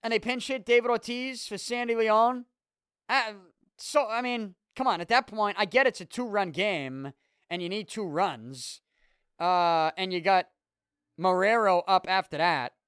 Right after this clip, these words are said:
and Hernandez. People say, "Why not let Leon hit?" I mean, sure. I think you probably, you know, Leon has actually been hitting pretty well since he's been, been up and playing.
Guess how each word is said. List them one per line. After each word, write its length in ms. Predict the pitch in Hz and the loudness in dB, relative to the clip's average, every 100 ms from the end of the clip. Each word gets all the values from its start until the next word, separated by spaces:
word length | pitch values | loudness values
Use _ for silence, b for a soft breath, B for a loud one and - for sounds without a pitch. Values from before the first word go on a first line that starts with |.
| _ _ - | _ _ -8
and 140 | 202 | -4
Hernandez. 520 | 180 180 208 190 165 | -2 0 0 0 -2
People 160 | - 185 | -4 -10
say, 120 | 190 | -6
"Why 180 | 170 202 | 0 0
not 160 | 208 196 | 2 2
let 160 | 196 | 0
Leon 280 | 185 185 156 | 0 0 0
hit?" 200 | 165 196 | -2 -4
I 60 | 175 | -2
mean, 240 | 170 160 _ | -6 -6 _
sure. 420 | - 294 240 95 _ _ _ _ _ | -6 2 2 2 _ _ _ _ _
I 80 | 185 | -8
think 200 | 214 208 | -6 -8
you 80 | 190 | -6
probably, 580 | 202 233 220 214 190 - _ _ _ _ _ _ _ | 2 2 4 0 0 -8 _ _ _ _ _ _ _
you 100 | 190 | -6
know, 100 | 196 | -4
Leon 600 | 190 190 214 247 214 196 - _ _ _ _ | -2 2 4 4 0 -6 -10 _ _ _ _
has 200 | 196 185 | -2 2
actually 300 | 214 240 202 | 2 2 -2
been 120 | 185 | -4
hitting 220 | - 233 | -4 -4
pretty 220 | 170 220 170 | 0 0 4
well 340 | 214 - 131 | 4 4 2
since 280 | - 196 - | -6 -8 -8
he's 120 | 170 | -8
been, 180 | 151 139 135 _ | -8 -10 _ _
been 160 | - 160 | -6 0
up 280 | 208 190 135 | 2 2 -2
and 120 | 151 | -10
playing. 480 | - 285 247 117 | 2 2 2 -4